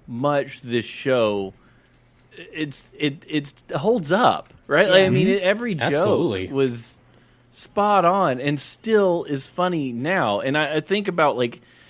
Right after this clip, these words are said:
Speaker 1: did they know, were they going for that when they were originally writing it, or did they just know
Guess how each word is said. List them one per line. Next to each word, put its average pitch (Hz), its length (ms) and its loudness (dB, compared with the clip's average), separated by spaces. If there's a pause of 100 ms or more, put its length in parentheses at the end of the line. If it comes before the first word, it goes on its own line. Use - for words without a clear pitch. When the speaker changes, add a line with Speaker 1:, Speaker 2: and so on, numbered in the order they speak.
(160)
Speaker 1:
did 175 160 0
they 202 160 2
know, 180 300 2
were 165 240 -2
they 165 120 0
going 180 520 4
for 202 180 0
that 202 560 0
when 151 160 -6
they 151 100 -2
were 143 180 0
originally 143 400 -2
writing 196 440 -2
it, 196 200 -4
or 131 160 0
did 127 200 -6
they 117 100 0
just 110 380 -6
know 147 600 2